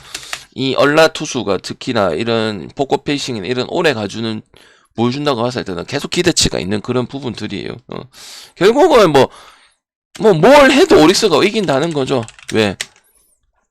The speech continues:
저게 많다는 건 뭐야? 득점 지원이 너무 안 된다는 거야. 어. 원래 주니치가 원래 뭐 오노도 있고 뭐,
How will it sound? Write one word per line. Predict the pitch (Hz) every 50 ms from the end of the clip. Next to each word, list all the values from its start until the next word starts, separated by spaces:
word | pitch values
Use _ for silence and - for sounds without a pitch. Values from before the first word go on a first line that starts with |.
| _ _ _ _ _ _ _ _ _ -
저게 | - - 214 208 220 220
많다는 | 147 101 95 98 - 185 196 226 240
건 | 226 339 - -
뭐야? | - 85 107 123 104
득점 | - - 139 - - 202 190
지원이 | - 165 165 170 143 98 - - - - - - - - - _ -
너무 | - - - - - - 143 175 247 269 -
안 | - 117 104
된다는 | 101 120 131 135 139 147 139 104 87
거야. | - - - - - - - - -
어. | - - - - _ _ - - - _ - -
원래 | 196 240 269
주니치가 | 262 - 175 190 226 233 - - 165 160 147 120
원래 | 117 127 135 139
뭐 | 120 113 -
오노도 | - 147 160 151 135 92 110
있고 | 135 143 - - - 123 127 127 127
뭐, | 123 120 107 104 107 101 95